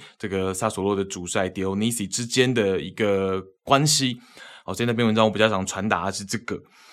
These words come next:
那其他的部分其实还有，就是围绕着 Fratesi，然后延伸，其实还能够延伸很多，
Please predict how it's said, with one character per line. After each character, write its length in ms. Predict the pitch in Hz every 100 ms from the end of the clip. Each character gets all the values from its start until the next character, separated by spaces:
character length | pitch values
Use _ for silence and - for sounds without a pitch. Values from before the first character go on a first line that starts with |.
| - - -
那 600 | 151 147 131 120 113 104
其 300 | 101 - 135
他 160 | 160 190
的 100 | 170
部 160 | 139 135
分 160 | 127
其 80 | 107
实 140 | 101
还 180 | 98 92
有， 360 | 98 98 78 -
就 100 | -
是 320 | 110 110 101
围 200 | 101 101
绕 180 | 123 151 131
着 100 | 104
Fratesi， 840 | 110 95 117 113 - 107 90 78
然 100 | 98
后 160 | 104 107
延 280 | 107 107 131
伸， 260 | - 131
其 120 | 131
实 120 | 98 104
还 120 | 101
能 120 | 101
够 140 | 110 113
延 200 | 95 98
伸 240 | 107 107
很 200 | 95 90
多， 440 | 98 98 98 98